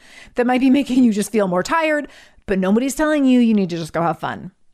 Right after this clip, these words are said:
So I want to give you two tips on this because this is so critical and so crucial. And I want to give you a huge layer, blessing and permission around this as well. So first, I want you to schedule joy.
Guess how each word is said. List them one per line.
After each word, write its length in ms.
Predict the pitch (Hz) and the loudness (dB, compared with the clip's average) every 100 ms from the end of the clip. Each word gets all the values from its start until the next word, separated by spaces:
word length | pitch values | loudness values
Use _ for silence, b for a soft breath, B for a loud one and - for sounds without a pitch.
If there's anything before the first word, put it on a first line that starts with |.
| _ | _
So 480 | - 254 233 220 202 | -6 0 2 2 0
I 100 | - | -2
want 400 | 247 240 254 220 | -2 0 0 -2
to 640 | - - 277 277 285 269 - - | -10 -6 -2 -2 -2 -4 -8 -8
give 160 | - 196 | -4 0
you 120 | 208 | 0
two 480 | 202 - - 214 214 | -2 -10 -2 0 0
tips 380 | - 180 - - | -2 -6 -6 -12
on 160 | 135 | -10
this 400 | 95 - - - - | -12 -12 -14 -16 -14
because 260 | - 190 196 | -8 -4 -4
this 140 | 196 | -4
is 120 | 220 208 | -6 -8
so 380 | - 214 208 | -2 0 2
critical 480 | 214 202 175 175 170 | 0 -2 0 0 0
and 160 | 160 170 | 0 -4
so 160 | 180 | -4
crucial. 560 | 185 170 - 143 190 - _ _ _ _ - | -4 -6 -4 -4 -4 -8 _ _ _ _ -4
And 100 | 208 | 0
I 40 | |
want 160 | 196 208 | 0 0
to 60 | |
give 120 | 208 196 | 0 0
you 100 | 202 | 0
a 80 | |
huge 840 | 196 - - 240 262 269 269 208 190 - - | 0 -8 -6 -2 0 2 0 -2 -6 -8 -8
layer, 800 | 196 190 196 196 180 170 226 220 | -4 0 2 2 2 2 0 -2
blessing 440 | 185 185 180 214 | 0 0 0 0
and 100 | 202 | 0
permission 380 | 190 180 160 165 | 0 -2 -2 -6
around 240 | 147 - - | -6 -6 -8
this 160 | 165 | -8
as 120 | 151 | -8
well. 380 | 151 127 - 185 - b b b b | -6 -6 -6 -12 -16 b b b b
So 160 | - | -6
first, 320 | 254 277 302 302 | -2 -2 -2 -2
I 60 | |
want 200 | 240 208 | -2 -2
you 80 | 220 | -4
to 100 | 196 | -4
schedule 1080 | - - - - 196 185 180 202 196 208 196 - - 185 | -8 -10 -10 -2 -2 0 0 2 0 -2 -10 -18 -10 -6
joy. 720 | 160 165 165 92 65 69 190 | -2 0 0 0 -4 -10 -16